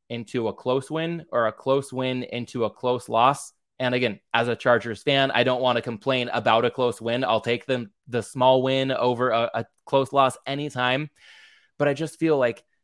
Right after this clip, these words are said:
when they have to thread the needle and they are so dependent on not having a penalty or a sack or, or, you know,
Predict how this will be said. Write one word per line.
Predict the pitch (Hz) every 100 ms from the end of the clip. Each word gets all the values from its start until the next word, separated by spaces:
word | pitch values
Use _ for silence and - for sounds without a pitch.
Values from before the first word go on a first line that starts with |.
| _
when | 123 131
they | 131 143
have | 151 147
to | 139
thread | - 131 131
the | 123
needle | 123 117 107
and | 117 120
they | 120 117
are | 117 117 107
so | - - 135 135 131
dependent | 127 127 120
on | 104 113
not | 113 120
having | 110 120 117 113
a |
penalty | 104 127 117 107 107 95 92
or | 107 110
a |
sack | 101 - 127 101 - _
or, | 120 113 107 -
or, |
you | 120 113
know, | 107